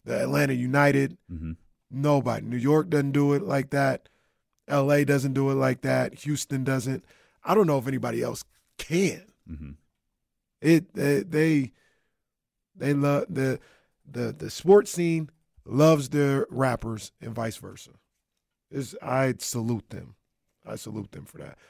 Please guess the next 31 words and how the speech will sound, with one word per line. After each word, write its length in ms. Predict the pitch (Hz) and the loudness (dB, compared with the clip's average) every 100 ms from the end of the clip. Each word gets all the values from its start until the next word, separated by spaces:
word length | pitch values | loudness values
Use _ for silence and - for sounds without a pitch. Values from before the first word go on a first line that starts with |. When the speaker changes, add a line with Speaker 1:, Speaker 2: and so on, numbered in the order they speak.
| _ | _
Speaker 1:
What 160 | 117 131 | -6 0
they 140 | 147 | 2
did 220 | 135 123 | 2 0
yesterday 380 | 120 120 117 110 | -2 -4 -4 -6
at 80 | 107 | -4
that 260 | 110 104 - | -4 -6 -6
Falcons 400 | 110 110 104 95 | -4 -4 -6 -14
game 220 | 98 - | -14 -16
was 180 | - 95 | -18 -20
phenomenal. 680 | - 101 101 87 69 - - _ - | -16 -10 -10 -10 -14 -18 -20 _ -14
Speaker 2:
Yeah, 180 | 76 | -10
it 60 | 73 | -8
was 120 | 76 | -8
incredible. 340 | 78 - 67 110 | -10 -10 -10 -6
Speaker 1:
They 60 | |
had 100 | 117 | -4
seventy 420 | - - 151 135 123 | -2 0 0 0 -4
thousand 400 | 127 117 110 107 | -2 -4 -4 -6
people 460 | - 147 117 104 - _ _ _ _ _ | -6 -6 -8 -12 -16 _ _ _ _ _
singing 300 | - 143 123 | -4 -2 0
all 200 | 120 127 | 2 2
these 200 | 120 107 | 0 -4
Atlanta 340 | 107 110 107 | -8 -6 -6
anthems. 680 | 101 101 98 - 69 - - _ _ - | -6 -6 -8 -12 -18 -20 -20 _ _ -10
It 60 | - | -8
was 140 | 110 | -8
Speaker 2:
Yeah. 60 | - | -10
Speaker 1:
phenomenal. 680 | - - - 67 - - - _ | -18 -18 -16 -16 -18 -20 -20 _
Speaker 2:
Yeah, 180 | 71 71 | -14 -8
they 140 | 73 | -2
were, 320 | 87 78 73 | 0 0 -4